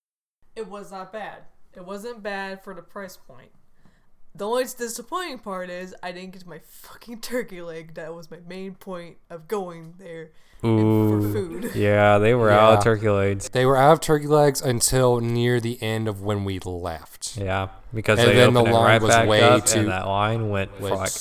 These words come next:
Speaker 3: super
Speaker 2: mile.
Speaker 3: fucking long. Um, but yeah, it, it, by the time they had more, it wasn't worth getting in the line for it.
Speaker 2: Yeah.
Speaker 1: Yeah.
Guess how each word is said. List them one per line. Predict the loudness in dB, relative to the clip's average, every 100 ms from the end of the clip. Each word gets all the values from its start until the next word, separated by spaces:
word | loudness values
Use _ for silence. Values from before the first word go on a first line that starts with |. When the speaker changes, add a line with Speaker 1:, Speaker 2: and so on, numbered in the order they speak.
| -4
Speaker 3:
super | 0 4
Speaker 2:
mile. | 6 8 6
Speaker 3:
fucking | 2 0 2 0 -2
long. | -2 -2 -4 -10 -14 -18 -20 -20 -20 -20 -20 -20 -20 -20 -20 -12
Um, | -2 0 0 0 -2 -6 -12 -16 _ _ _ _ _ _ -20 -10
but | -6
yeah, | -4 -4 -4
it, | -4 -4
it, | -4 -4 -6 -16 -20 -18 -4
by | 2 4
the | 2
time | 0 0
they | 0 0
had | 0 0
more, | 0 0 0
it | -2
wasn't | -2 -2 -4
worth | -2 -4 -4
getting | -8 -6
in | -8
the | -8
line | -6 -6 -8
for | -6 -4 -4
it. | -6 -10
Speaker 2:
Yeah. | -6 -4 -4 -6 -12 -20 -20 -18
Speaker 1:
Yeah. | -16 -16